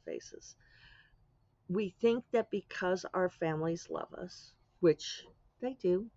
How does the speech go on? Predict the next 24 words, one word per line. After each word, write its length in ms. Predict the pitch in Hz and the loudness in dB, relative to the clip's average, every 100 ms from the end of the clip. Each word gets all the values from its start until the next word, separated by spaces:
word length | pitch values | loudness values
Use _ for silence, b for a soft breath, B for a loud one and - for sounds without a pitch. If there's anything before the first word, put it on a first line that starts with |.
| - | -4
they 120 | 254 | 0
love 280 | 339 226 233 | 0 0 -2
us, 340 | 269 - - - | -4 -6 -8 -2
our 100 | 202 | -2
children 440 | - 220 220 214 | 0 0 0 0
love 180 | 214 208 | -2 -2
us, 200 | 214 - | -4 -4
our 240 | - 185 - b b b | -2 -2 -4 b b b
spouses 580 | - - 226 220 220 - | -10 -2 0 0 -2 -2
love 180 | 208 202 | -2 -2
us, 180 | 196 - | -4 -4
we 100 | 208 | -2
wouldn't 260 | 196 196 | 0 0
be 120 | 185 185 | 0 2
with 200 | 180 - | 0 -2
them 180 | 185 | -2
if 120 | 180 180 _ | -2 -6 _
they 120 | 185 | -2
didn't 340 | 180 180 175 - | 0 0 -2 -2
love 200 | 180 175 | -2 0
us. 260 | 170 - - b b b b _ | -2 -6 -18 b b b b _
Uh, 260 | 170 160 151 147 - _ _ _ _ _ _ _ _ _ _ _ _ _ - | 0 2 0 -4 -14 _ _ _ _ _ _ _ _ _ _ _ _ _ -6
we 220 | 196 233 | -2 -2
think 280 | - 247 | -2 -2